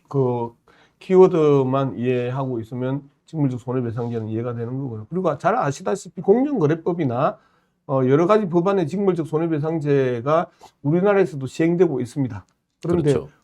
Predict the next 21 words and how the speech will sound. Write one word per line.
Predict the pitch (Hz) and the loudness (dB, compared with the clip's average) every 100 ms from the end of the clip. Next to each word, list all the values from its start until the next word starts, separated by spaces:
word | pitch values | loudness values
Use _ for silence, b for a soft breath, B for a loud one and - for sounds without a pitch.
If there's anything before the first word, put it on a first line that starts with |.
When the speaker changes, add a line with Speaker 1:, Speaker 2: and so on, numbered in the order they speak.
| _ | _
Speaker 1:
워낙 | 180 240 262 262 | 6 6 6 0
가짜 | - - 190 180 | -8 -4 0 2
뉴스가 | 175 170 165 147 143 - | 2 -2 -4 -2 -2 -2
횡행하는 | 170 160 190 214 170 190 147 127 | -2 2 2 2 0 0 0 -2
지금 | 156 151 151 | -4 -6 -6
상황에 | 123 123 123 117 | -8 -6 -6 -8
있어서 | 113 110 139 117 110 _ _ _ | -10 -6 -4 -4 -8 _ _ _
징벌적 | 175 160 147 143 | -4 -2 -2 -2
손해배상제는 | 143 143 131 120 131 120 127 135 131 | -2 0 0 -2 -4 -4 -2 -2 -2
이제는 | 143 151 147 147 147 | -2 0 0 -2 -6
그 | 127 - _ | -10 -10 _
필수적이다. | - 175 - 151 117 107 110 | -12 -10 -6 -4 -4 -6 -12
특히, | - - - 117 92 _ _ _ _ _ _ _ | -16 -8 -2 -2 -2 _ _ _ _ _ _ _
어, | 135 127 123 120 - _ _ _ _ _ | -2 0 0 0 -8 _ _ _ _ _
이 | 135 127 123 117 113 110 110 107 104 - _ _ _ _ _ _ - | -2 0 0 -2 -2 -2 -4 -6 -8 -14 _ _ _ _ _ _ 0
언론들, | 147 156 165 170 135 98 87 - _ _ _ _ - | 4 8 8 6 2 -2 -8 -16 _ _ _ _ -8
그다음에 | 131 135 131 | -4 -2 -2
이제 | 113 110 | -4 -6
유튜브들에 | 117 123 - - 107 95 82 _ _ _ _ 120 135 | -6 -8 -8 -10 -10 -14 -20 _ _ _ _ -2 -2
대한 | 123 113 117 | 0 -4 -4
부분은 | 131 123 123 123 151 | -4 -4 -4 -4 -4